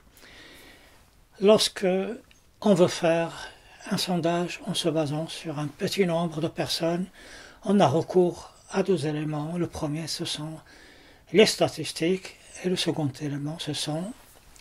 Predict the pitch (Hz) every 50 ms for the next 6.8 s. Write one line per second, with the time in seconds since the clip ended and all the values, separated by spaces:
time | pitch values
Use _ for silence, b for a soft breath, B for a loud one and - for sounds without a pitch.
0 | - - 175 170 - - - 151 143 135 143 156 151 147 156 139 - 151 147 143
1 | - - - 127 127 139 160 - 165 190 190 208 208 170 147 131 - - B B
2 | B B B B B B B B B B B B - - 160 165 160 160 - -
3 | 196 185 - - 175 160 - - 175 170 170 170 - 185 185 185 175 170 185 180
4 | 165 - - 170 165 160 135 - 165 160 156 170 170 - - 185 170 - - 165
5 | 151 147 147 170 185 202 202 208 196 - 202 180 - 180 170 151 - 175 165 175
6 | 170 - 180 151 - - 151 139 - - 180 190 185 - B